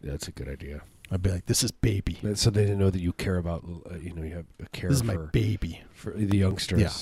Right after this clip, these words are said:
Speaker 2: Like, I'm f-, I
Speaker 1: "This is my baby, do you understand?"
Speaker 2: I love this thing.
Speaker 1: You, s-, you somehow, you, you, you, while you're doing, you say, "Hold on, I gotta do something," and they see you pull out, like, a piece of metal and you put a lock on the door.
Speaker 2: <laughs>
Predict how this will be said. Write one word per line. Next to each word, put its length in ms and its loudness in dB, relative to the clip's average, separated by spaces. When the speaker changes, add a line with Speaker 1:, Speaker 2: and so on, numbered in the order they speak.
Speaker 2:
Like, 160 0
I'm 200 2
f-, 280 -12
I 200 -4
Speaker 1:
"This 120 -8
is 100 -4
my 140 -4
baby, 380 4
do 80 0
you 60 2
understand?" 640 -2
Speaker 2:
I 40 0
love 180 -2
this 200 -2
thing. 280 -2
Speaker 1:
You, 60 -16
s-, 180 -6
you 60 0
somehow, 500 6
you, 240 4
you, 240 -2
you, 260 -4
while 220 -4
you're 160 2
doing, 300 2
you 160 -4
say, 160 -2
"Hold 240 4
on, 60 4
I 60 4
gotta 200 4
do 160 4
something," 400 0
and 340 -2
they 140 0
see 180 -2
you 200 2
pull 260 0
out, 240 -6
like, 240 -6
a 60 -8
piece 220 -6
of 80 -2
metal 360 0
and 160 -4
you 60 0
put 180 -4
a 40 -2
lock 400 -4
on 100 6
the 60 2
door. 380 0
Speaker 2:
<laughs> 0 -